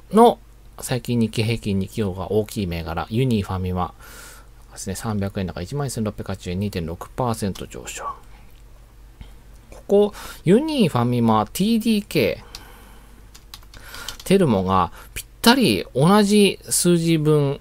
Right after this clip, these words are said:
日経平均にプラスに寄与して、すべて十一円十三銭分、えー、上に引き上げてるんですが、ティーディーケー高値更新、三百円高、一万二千七百七十円、二点四パーセント上昇。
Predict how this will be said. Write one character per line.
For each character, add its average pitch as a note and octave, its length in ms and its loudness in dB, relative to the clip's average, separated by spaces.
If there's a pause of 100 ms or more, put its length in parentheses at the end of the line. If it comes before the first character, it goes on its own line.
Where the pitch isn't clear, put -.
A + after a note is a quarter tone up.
日 C3+ 140 -2
経 C3+ 160 0
平 C3 120 0
均 G#2 180 -2
に F2+ 100 -2
プ - 120 -10
ラ G2 100 -4
ス - 120 -8
に F2+ 80 -8
寄 F#2+ 120 -8
与 E2+ 80 -8
し - 40 -14
て、 F2 80 -8
す - 160 0
べ F3+ 100 4
て G2+ 140 0
十 C3+ 220 4
一 D#3+ 220 0
円 B2+ 120 2
十 C3+ 260 2
三 C#3 300 0
銭 A2 300 2
分、 F#2+ 260 -2 (760)
え F#2+ 360 -2
ー、 F#2 40 -2
上 G#2 140 0
に G2+ 160 0 (680)
引 - 160 -18
き B2+ 60 0
上 G#2+ 100 0
げ F#2 100 -4
て E2+ 100 -6
る D#2+ 100 -8
ん - 20 -8
で C#2+ 60 -10
す - 100 -12
が、 F2+ 100 -6
テ - 120 -6
ィ C#3 40 -4
ー - 20 -6
デ C#3+ 80 -2
ィ - 20 -4
ー - 40 -14
ケ C3 60 0
ー - 20 -6
高 F3 300 -2
値 C#3+ 120 0
更 F#2+ 200 -4
新、 F#2 180 -8
三 C3 220 -4
百 C3 200 -4
円 A#2 60 -2
高、 F#2+ 160 -4
一 F2+ 180 -8
万 C3+ 140 -4
二 A#2 80 -4
千 A2+ 180 -4
七 G#2 180 -2
百 G2+ 160 -8
七 G#2 280 -4
十 A#2+ 200 -4
円、 G2+ 80 0
二 A2+ 120 2
点 G2 160 -4
四 A2 160 -2
パ B2 200 -2
ー A2 40 -2
セ G#2+ 140 -4
ン G2 40 -4
ト D#2+ 120 -10
上 D2 220 -10
昇。 C2 340 -8